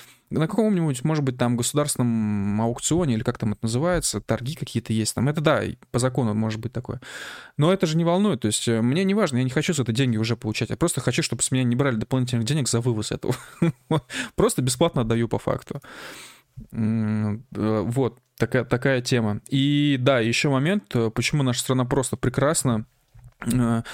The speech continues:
вот эта вся история с С В О и как все это дело, как нас попытались закрыть со всех сторон. Слушайте, ну, я недавно заходил в Перекресток, вижу двухлитровки Кока-Колы. Блядь, двухлитровой Кока-Колы не было даже до С В О в большом количестве. Вот.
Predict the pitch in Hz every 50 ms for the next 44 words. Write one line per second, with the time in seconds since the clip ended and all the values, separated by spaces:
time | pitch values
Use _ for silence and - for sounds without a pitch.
0 | - - - - 131 135 139 156 139 127 - 156 139 127 - - 165 156 131 120
1 | - - - - 135 131 147 180 214 214 196 165 - - 117 117 117 117 110 -
2 | 127 120 - - 131 120 113 123 117 127 131 120 117 113 110 113 131 - 143 123
3 | - 120 - - 135 123 - - - 131 - 135 123 151 143 127 117 110 123 127
4 | 123 - 147 202 - - 131 - - - 120 - - - 123 123 123 113 107 -
5 | - - - - - - - - - - 143 - - - - 107 107 120 127 123
6 | 120 117 113 107 113 123 127 135 147 131 117 117 - 135 131 127 123 - 131 123
7 | 123 - 156 147 - 117 - - 127 120 117 107 117 120 - - 123 - 135 143
8 | - - 113 - 117 - - 113 - - 104 104 - - 117 123 139 143 143 117
9 | 110 127 131 127 160 151 - 175 180 156 135 - 139 127 147 131 - 185 170 135
10 | 123 135 143 139 135 123 117 139 131 123 113 139 143 151 156 143 127 120 - -
11 | 131 143 147 131 110 - 113 - - 120 113 - 117 120 110 - - - - -
12 | - - - - - - - - - - - 123 123 139 139 123 110 113 -